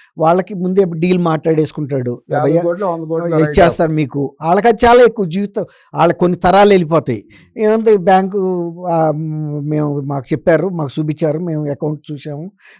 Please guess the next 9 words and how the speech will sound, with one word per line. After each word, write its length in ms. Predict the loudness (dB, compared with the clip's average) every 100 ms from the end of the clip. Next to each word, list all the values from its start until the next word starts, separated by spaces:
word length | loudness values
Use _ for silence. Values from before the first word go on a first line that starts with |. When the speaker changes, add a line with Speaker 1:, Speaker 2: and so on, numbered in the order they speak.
| -4
Speaker 1:
ఏం 240 | 0 2
లేవు, 260 | 2 0 -2
కాబట్టి 720 | -4 -4 -4 -4 -4 -2 -2
ఇది 240 | -2 -2 2
చేసుకుంటే 420 | 2 2 -2 0 0
ఈ 240 | 2 2
అమౌంట్ 320 | 4 2 0
అన్నా 200 | -2 0
వస్తది, 420 | -4 -4 -6 -6